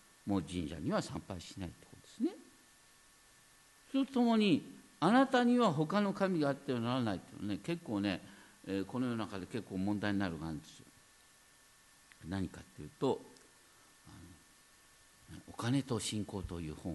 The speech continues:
を私は書きましたが、お金儲けをする方法を書いたんじゃない。そうじゃなくて、ね、やっぱりお金は管理しなきゃいけないよね。うまく管理するってのはどういうことかっていうと書いてるんですが、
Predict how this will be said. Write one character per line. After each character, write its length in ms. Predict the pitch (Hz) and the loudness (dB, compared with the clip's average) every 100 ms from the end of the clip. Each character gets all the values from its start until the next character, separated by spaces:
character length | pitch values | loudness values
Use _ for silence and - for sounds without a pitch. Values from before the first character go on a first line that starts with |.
| 71 | -8
を 40 | 69 | -10
私 320 | - 82 - | -12 -12 -14
は 60 | |
書 320 | 85 - - 87 | -16 -20 -12 -10
き 0 | |
ま 100 | 85 | -10
し 80 | |
た 80 | 87 | -12
が、 160 | 87 85 - - - - - - - - | -14 -16 -18 -20 -20 -20 -20 -20 -20 -14
お 40 | - | -8
金 280 | 139 160 | -2 0
儲 180 | 151 143 | 2 2
け 160 | 135 131 104 - 65 - 90 | 2 2 2 -2 -10 -10 -6
を 180 | 92 | -4
す 140 | - 127 | -2 0
る 120 | 92 | 0
方 160 | - 95 | -2 -4
法 120 | 90 | -4
を 60 | - | -4
書 100 | 98 | -6
い 40 | |
た 120 | - | -6
ん 60 | 76 | -12
じ 80 | 82 | -10
ゃ 40 | |
な 80 | 85 | -10
い。 40 | - - - - - - - - - | -12 -14 -20 -20 -20 -20 -20 -14 -6
そ 60 | |
う 60 | 104 | -4
じ 80 | 85 | -4
ゃ 40 | |
な 80 | 80 | -8
く 140 | - - | -12 -4
て、 240 | 143 95 - - - | -2 -2 -8 -20 -8
ね、 120 | 156 - - - - | -8 -8 -20 -20 -8
や 100 | 117 | -6
っ 40 | |
ぱ 160 | - 226 | 0 0
り 80 | - | 0
お 160 | 98 | -2
金 260 | 101 190 220 | 0 2 4
は 160 | 202 170 | 4 2
管 320 | - 226 254 | 2 4 4
理 100 | 202 | 2
し 140 | - | 0
な 160 | 165 151 | 0 0
き 120 | 131 | -2
ゃ 40 | |
い 60 | 107 | -4
け 160 | 135 143 | 0 2
な 140 | 151 | 2
い 60 | 135 | 2
よ 140 | 113 | 2
ね。 220 | 135 330 - - | 0 0 -4 -6
う 20 | |
ま 160 | 98 101 | -4 -4
く 120 | 101 | -6
管 260 | - 120 120 | -4 -2 -2
理 100 | 117 | -4
す 140 | 131 | -8
る 40 | |
っ 20 | 117 | -8
て 160 | - | -6
の 60 | 107 | -4
は 60 | |
ど 80 | 101 | -2
う 20 | 123 | -2
い 20 | |
う 40 | |
こ 100 | 165 | -4
と 100 | 180 | -6
か 140 | 147 156 | -6 -8
っ 40 | |
て 200 | - 131 | -6 -4
い 180 | 110 104 | -4 -4
う 40 | |
と 200 | 107 107 - | -6 -6 -2
書 80 | 127 | -2
い 60 | |
て 120 | - 101 | 0 -2
る 60 | |
ん 80 | 92 | -2
で 60 | - | -4
す 160 | - | -4
が、 180 | - | -2